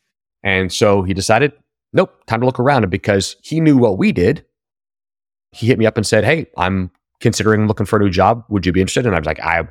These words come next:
am absolutely interested." And this is one of my Vistage chair, David Quick, has said this before, and I'm trying to remember where he got it from, but that company culture is like a magnet. It both attracts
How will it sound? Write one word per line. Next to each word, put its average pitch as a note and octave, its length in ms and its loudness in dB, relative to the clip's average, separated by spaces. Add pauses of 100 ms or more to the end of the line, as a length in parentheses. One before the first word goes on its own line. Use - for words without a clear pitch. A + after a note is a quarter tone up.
am E2 180 -4
absolutely D#2+ 760 -2
interested." - 460 -8 (460)
And A#2 160 2
this B2+ 140 2
is G#2 140 0 (300)
one A2 200 0
of - 180 -6 (200)
my G#2 120 0
Vistage F#2+ 600 -2 (160)
chair, E2+ 400 -2 (100)
David F2 260 0
Quick, - 320 -2
has G2 220 -2
said F#2+ 220 0
this - 280 -4
before, G2+ 340 -2
and F2+ 60 0
I'm F2 120 -2
trying C3 140 -2
to - 40 -2
remember G#2+ 180 -2
where G2 180 0
he F#2+ 60 -2
got F2 300 0
it - 100 -14
from, D2+ 380 -8 (760)
but G2+ 320 -2
that G2+ 240 -2
company B2 300 0
culture A2+ 340 -2
is F#2 80 0
like F2+ 140 -6
a D#2 40 -6
magnet. E2 460 -4 (320)
It G2+ 180 -6
both G#2 220 0
attracts - 640 -4